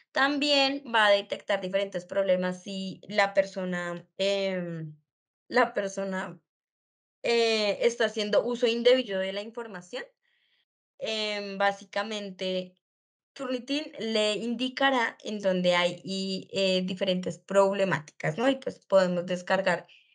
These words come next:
ese análisis que se hizo en internet. También tenemos una plataforma de monitoreo de exámenes en línea que se llama Small. Mm, lo que hacen los usuarios a través de Small es primero registrarse, y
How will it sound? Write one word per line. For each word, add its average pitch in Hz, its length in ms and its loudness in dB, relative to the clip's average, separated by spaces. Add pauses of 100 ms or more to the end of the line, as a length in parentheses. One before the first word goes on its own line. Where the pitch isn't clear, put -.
(200)
ese 202 360 2
análisis 202 580 0
que 208 100 -4
se 202 180 -4
hizo 208 460 -2
en 196 320 0
internet. 170 420 -8 (1300)
También 285 240 4
tenemos 262 420 4
una 269 200 -2
plataforma 262 560 2
de 202 180 2
monitoreo 220 720 2
de 185 140 10
exámenes 185 600 -2
en 262 140 0
línea 302 420 -2
que 277 140 -2
se 226 160 -4
llama 170 360 0
Small. 294 520 0 (460)
Mm, 233 340 -2
lo 220 140 2
que 220 100 4
hacen 196 260 2
los 202 140 -4
usuarios 190 340 2
a 185 80 2
través 190 300 4
de 180 120 -2
Small 196 420 -2
es 185 320 0 (160)
primero 196 340 4
registrarse, 262 920 0
y 285 380 0